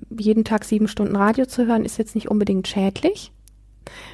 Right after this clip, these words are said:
Ja, das sage ich mit so einem gewissen Schmunzeln, aber das Schmunzeln hört natürlich in dem Moment auf, wenn wir zu Dingen greifen oder mit uns auf eine Art und Weise selber umgehen,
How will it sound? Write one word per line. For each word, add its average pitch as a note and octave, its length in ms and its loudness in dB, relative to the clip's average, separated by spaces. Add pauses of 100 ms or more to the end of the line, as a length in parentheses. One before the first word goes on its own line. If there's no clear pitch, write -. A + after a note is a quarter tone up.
(100)
Ja, A3+ 280 2
das - 160 -6
sage G#3 200 4
ich G#3+ 120 -4
mit G#3+ 140 0
so - 80 -4
einem G#3+ 80 2
gewissen G#3 340 0
Schmunzeln, A#3 640 0
aber B3+ 420 2 (720)
das A3+ 180 0
Schmunzeln A#3 500 2
hört A3+ 180 0
natürlich A3+ 420 0
in A3 80 0
dem A3 160 2
Moment G#3+ 400 2
auf, G#3 340 0
wenn G#3 300 0
wir G#3+ 120 2
zu - 140 -2
Dingen A#3 360 4
greifen A3 500 0
oder G3+ 340 2
mit G3+ 240 2
uns A3 280 2
auf - 160 -4
eine G3 220 0
Art - 220 0
und G#3 120 0
Weise G3 260 0
selber G3+ 340 2
umgehen, G#3+ 420 2